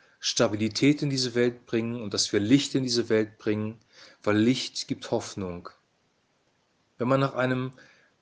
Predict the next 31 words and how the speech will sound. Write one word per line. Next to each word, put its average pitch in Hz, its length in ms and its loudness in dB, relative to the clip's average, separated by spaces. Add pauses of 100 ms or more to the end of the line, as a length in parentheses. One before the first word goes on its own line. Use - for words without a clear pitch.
(120)
dunklen 131 640 2
Winter, 139 540 2 (220)
wenn 110 100 -4
die 123 100 0
ersten 127 320 2
Frühlingssonnenstrahlen 120 1900 0
die 113 120 0
Erde 110 240 2
berühren, 110 600 0 (260)
man 113 100 -2
rausgehen 117 520 4
kann 120 200 -2
in 117 140 -2
die 117 80 -2
Natur, 113 680 -2 (720)
die, 110 360 -2 (140)
die 117 60 -4
Sonne 123 340 4
scheint, 113 640 2
dann 110 260 0 (160)
tut 151 200 -2
das 135 160 4
der 107 120 2
Seele 123 360 4
gut. 123 380 -2 (260)
Das - 220 0
Licht - 520 0 (380)
hilft - 460 2
uns 120 300 -2
wirklich 113 640 -2
aufzutanken. 127 1040 -2